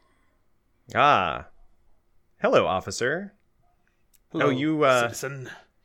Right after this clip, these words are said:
Speaker 1: you probably don't, uh, don't recognize me out of my uniform.
Speaker 2: Uniform? <laughs> Uh, that's a, that's not a new one,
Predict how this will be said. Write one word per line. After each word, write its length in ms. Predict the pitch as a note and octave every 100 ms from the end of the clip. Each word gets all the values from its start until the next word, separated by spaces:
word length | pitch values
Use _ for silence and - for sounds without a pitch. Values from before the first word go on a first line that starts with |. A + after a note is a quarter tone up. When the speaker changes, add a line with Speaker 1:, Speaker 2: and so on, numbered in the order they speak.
| -
Speaker 1:
you 80 | F3+
probably 320 | C3 A#2 A2+
don't, 440 | B2+ A#2+ A#2 -
uh, 360 | B2+ A#2 A#2 A2
don't 180 | A2+ B2+
recognize 460 | D3+ C#3+ A#2+ G#2+ A2+
me 140 | G#2+
out 100 | G#2+
of 220 | G2 G2+
my 160 | G#2+ B2
uniform. 640 | G2+ F#2+ - F#2+ F#2 A2 - _ _ _ _ _ - - _ _
Speaker 2:
Uniform? 840 | - C3 D#3+ C3 - - - A#2+ C#3+ - -
<laughs> 80 | A#3 - - - - _
Uh, 280 | B2 A#2+ B2+
that's 240 | C3 B2
a, 100 | C3 A#2+ - _ _
that's 200 | E3 E3
not 160 | F3 D#3
a 60 |
new 280 | D3 D3 C#3
one, 260 | B2 A2+